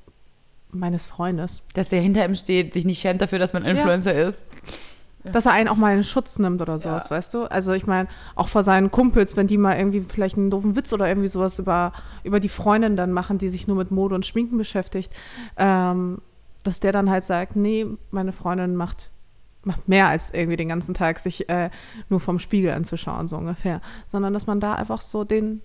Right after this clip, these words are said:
Speaker 1: Support hat. Das ist mir persönlich auch total wichtig. Also
Speaker 2: Also
Speaker 1: ich, äh, supporte meinen Freund ja auch in seinen Sachen.
Speaker 2: Genau, und ich
Speaker 1: Also,
Speaker 2: glaube
Speaker 1: das ist ein gegenseitiges Ding, das sollte in einer Beziehung,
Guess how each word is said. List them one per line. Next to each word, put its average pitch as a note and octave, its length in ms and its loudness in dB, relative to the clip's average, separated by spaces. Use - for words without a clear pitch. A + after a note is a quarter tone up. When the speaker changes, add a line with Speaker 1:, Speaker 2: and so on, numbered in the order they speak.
Speaker 1:
Support B3+ 440 0
hat. - 200 -4
Das - 220 -10
ist - 140 -4
mir A3 160 4
persönlich A3+ 400 0
auch G3+ 60 -8
total D#3+ 400 -6
wichtig. - 400 -12
Also G#3 160 2
Speaker 2:
Also G3 200 2
Speaker 1:
ich, A#3 160 8
äh, A3 80 4
supporte G#3+ 440 2
meinen G#3 240 4
Freund G3+ 260 0
ja F#3+ 160 -2
auch G3 140 -4
in F3+ 80 -2
seinen E3 260 -6
Sachen. F#3 340 -8
Speaker 2:
Genau, F3 380 0
und G3 100 -2
ich G3+ 80 -2
Speaker 1:
Also, A3 120 2
Speaker 2:
glaube F#3+ 180 4
Speaker 1:
das - 140 -12
ist - 60 -6
ein G3+ 200 2
gegenseitiges G3+ 580 -2
Ding, G#3+ 220 0
das - 260 -6
sollte F#3 380 -4
in E3+ 160 -4
einer E3+ 160 -4
Beziehung, F3+ 540 -6